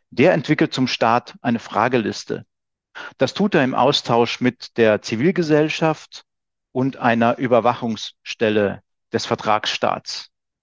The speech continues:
Zivilgesellschaft, das wären Verbände beispielsweise. Die Überwachungsstelle in Deutschland ist die Monitoringstelle beim Deutschen Institut für Menschenrechte. Seine Fragen legt er dann der Regierung vor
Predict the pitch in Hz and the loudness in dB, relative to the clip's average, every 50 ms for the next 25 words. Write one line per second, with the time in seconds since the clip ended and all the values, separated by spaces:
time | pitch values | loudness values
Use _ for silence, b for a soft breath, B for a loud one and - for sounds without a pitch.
0 | _ _ _ - - 110 120 131 131 127 107 117 113 107 - - 127 - - - | _ _ _ -12 -4 0 0 2 2 4 4 4 2 2 0 -2 -2 -2 -4 -8
1 | 98 - - 98 95 90 80 - 104 - - 117 143 147 139 135 - 123 120 117 | -8 -8 -8 -8 -8 -8 -8 -8 -4 0 0 0 2 4 2 4 2 2 0 0
2 | - 131 117 - 127 123 123 120 110 123 113 - 107 110 101 98 98 110 110 - | -4 -8 -4 0 2 2 2 4 2 0 -2 -2 -4 -4 -4 -4 -2 -4 -4 -4
3 | 117 110 - - 107 101 101 101 95 98 98 101 98 - - 110 104 104 107 - | -6 -8 -4 -2 -2 -2 -2 -2 -2 -2 -2 -2 -2 -2 -2 -2 -2 -4 -4 -8
4 | - - - - - 95 98 98 104 107 110 104 - 110 104 101 104 101 - - | -10 -12 -12 -10 -8 -8 -4 -2 0 0 0 0 0 0 0 0 0 -4 -6 -4
5 | - 98 95 104 98 95 _ _ _ _ _ _ B B B B B B B - | -2 0 0 0 -2 -2 _ _ _ _ _ _ B B B B B B B 0
6 | 107 101 101 98 98 110 - - - 120 104 101 101 - - 117 104 - - 98 | 0 2 2 0 -2 -4 -6 -8 -4 -2 0 0 0 -2 -4 -4 -6 -6 -8 -10
7 | - - 104 - - - 98 101 120 135 - 123 107 87 90 92 - - - 123 | -8 -6 -6 -6 -4 -2 -2 0 0 -2 -2 -4 -2 -2 -4 -6 -6 -10 -12 -12
8 | - _ _ _ _ _ _ B B B B B B B B B - 110 110 117 | -14 _ _ _ _ _ _ B B B B B B B B B 0 0 0 2
9 | 120 - - - - 92 101 117 156 196 214 190 175 185 - - 156 139 117 139 | 0 -2 -4 -2 -2 2 2 2 2 2 2 2 2 0 2 2 0 2 4 2
10 | 127 127 131 135 - 120 120 113 104 110 101 80 101 101 104 104 107 101 - - | 2 2 0 -2 -2 0 0 0 0 0 -2 -4 -6 -6 -6 -6 -6 -8 -6 0
11 | 104 113 160 226 247 - | 2 4 4 4 2 0